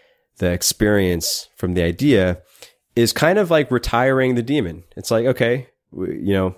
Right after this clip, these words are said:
we hired you to tie these two things together, this idea and this experience, but now we're cutting the cord and, you know, you're retired. You're, you're off, you're off to bed. And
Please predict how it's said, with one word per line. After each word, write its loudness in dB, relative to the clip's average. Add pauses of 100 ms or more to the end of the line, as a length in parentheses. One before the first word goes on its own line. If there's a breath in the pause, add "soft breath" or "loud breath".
(120)
we 0
hired 0
you 0
to -6
tie 0
these -2
two -2
things -2
together, -2
this -4
idea -2
and -2
this -6
experience, -2 (320 loud breath)
but 0
now 4
we're 2
cutting 2
the 0
cord 0
and, 0
you 2
know, 0
you're 0
retired. 0
You're, -6
you're -2
off, -2
you're -2
off -2
to -6
bed. -6 (800 soft breath)
And 2